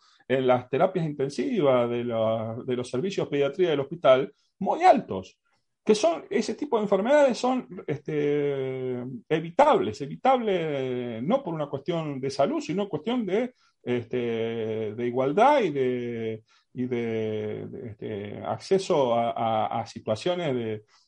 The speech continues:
de vivienda digna, que está relacionado con, este, viviendas húmedas, viviendas en mal estado, viviendas frías, este, eh,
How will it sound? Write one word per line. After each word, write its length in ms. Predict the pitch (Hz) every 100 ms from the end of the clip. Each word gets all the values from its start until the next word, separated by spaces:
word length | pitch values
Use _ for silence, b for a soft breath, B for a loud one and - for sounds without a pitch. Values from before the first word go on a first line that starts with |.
| -
de 140 | 117
vivienda 360 | 117 127 180 143
digna, 380 | 247 254 135 -
que 140 | 147
está 180 | 143 151
relacionado 760 | 143 131 - 143 202 190 156
con, 360 | - 180 202 202 b b -
este, 500 | 123 123 117 113 107
viviendas 600 | 123 127 160 156 139 -
húmedas, 880 | 226 226 196 170 147 135 135 127 117
viviendas 680 | 120 143 147 143 131 120 117
en 260 | 120 120
mal 160 | 123 127
estado, 720 | 113 202 214 190 160 143 123
viviendas 1160 | 120 135 151 143 131 127 120 123 120 117 117 117 117 -
frías, 760 | - 190 254 190 160 147 143 _ _ _ -
este, 720 | 113 107 117 110 107 107 107 101 104 95 _ _ _ _ _ _ _ -
eh, 300 | 123 104 104